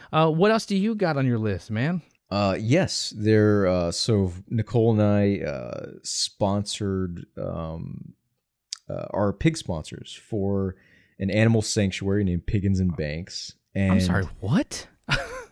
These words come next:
Speaker 2: yes, my, the, uh, pig sponsors name is Bobby. Uh,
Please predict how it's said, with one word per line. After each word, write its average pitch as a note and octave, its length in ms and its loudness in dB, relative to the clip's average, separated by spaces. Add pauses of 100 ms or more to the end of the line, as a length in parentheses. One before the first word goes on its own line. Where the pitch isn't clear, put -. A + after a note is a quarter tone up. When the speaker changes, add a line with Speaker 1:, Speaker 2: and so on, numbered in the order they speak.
(180)
Speaker 2:
yes, A#2+ 480 4
my, G#2 260 2
the, G2 320 2
uh, F2 100 0
pig C#3 260 2
sponsors A#2 400 -2
name A#2+ 120 -2
is G#2+ 100 -4
Bobby. G2 480 -2 (320)
Uh, G1+ 200 -8